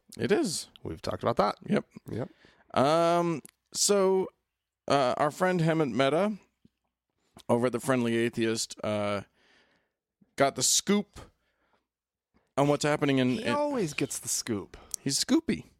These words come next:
Speaker 1: He's very scoopy.
Speaker 2: He scoops everyone.
Speaker 1: I like it. Go, go Hemant.
Speaker 2: Yeah.
Speaker 1: He's, uh, he's, he's, he's got, he's got ears to the ground, is what he's got.
Speaker 2: Yeah. I don't know how he does it.
Speaker 1: Anyway, he, uh, he,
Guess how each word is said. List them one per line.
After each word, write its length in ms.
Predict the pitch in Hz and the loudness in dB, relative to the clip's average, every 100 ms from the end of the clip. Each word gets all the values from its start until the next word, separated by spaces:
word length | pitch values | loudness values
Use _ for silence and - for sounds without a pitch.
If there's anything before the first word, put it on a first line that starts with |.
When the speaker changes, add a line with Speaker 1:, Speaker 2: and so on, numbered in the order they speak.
| _ _ _ _ - | _ _ _ _ -8
Speaker 1:
He's 160 | 175 | -6
very 240 | 226 - 330 | -2 0 0
scoopy. 100 | - | 0
Speaker 2:
He 60 | 330 | 0
scoops 400 | - - 98 - | 2 0 -2 0
everyone. 520 | 247 262 131 85 113 - - - | 0 0 -2 -4 -10 -20 -12 -2
Speaker 1:
I 100 | 131 | 0
like 260 | 190 226 | 0 -2
it. 120 | 113 - - _ _ - | -4 -8 -20 _ _ -2
Go, 180 | 160 | 0
go 260 | 147 143 170 | 0 0 0
Hemant. 300 | 170 220 131 - _ - | 2 0 -2 -6 _ -6
Speaker 2:
Yeah. 280 | 170 320 196 _ _ _ - - | -6 -6 -10 _ _ _ -18 -6
Speaker 1:
He's, 260 | 107 131 | -4 -2
uh, 120 | 139 | 0
he's, 300 | 123 127 120 | 0 -2 -6
he's, 280 | - 120 120 | -6 -6 -6
he's 220 | - 127 123 | -6 -4 0
got, 260 | 135 127 | 0 0
he's 160 | 120 123 | -4 -2
got 180 | 135 127 | -2 0
ears 260 | 139 156 139 | 0 0 0
to 100 | 143 | -2
the 80 | 123 | 0
ground, 460 | 123 120 87 - - _ _ _ _ _ _ _ _ | 0 0 -4 -10 -20 _ _ _ _ _ _ _ _
is 100 | - | -10
what 140 | 95 98 | -6 -4
he's 180 | 107 95 | -4 -4
got. 240 | 85 78 | -6 -6
Speaker 2:
Yeah. 280 | 107 117 156 - _ - - - - | -4 -2 -4 -10 _ -20 -20 -20 -14
I 40 | 101 | -10
don't 140 | 101 | -8
know 60 | 110 | -4
how 100 | 113 | -4
he 80 | |
does 200 | 123 143 | -2 -2
it. 120 | 107 - _ - | -2 -6 _ -2
Speaker 1:
Anyway, 380 | 180 160 143 | 2 2 2
he, 180 | 151 165 | 0 -2
uh, 320 | - 160 151 143 - - | 2 2 2 -2 -10 -12
he, 400 | - 143 208 202 | -4 0 2 2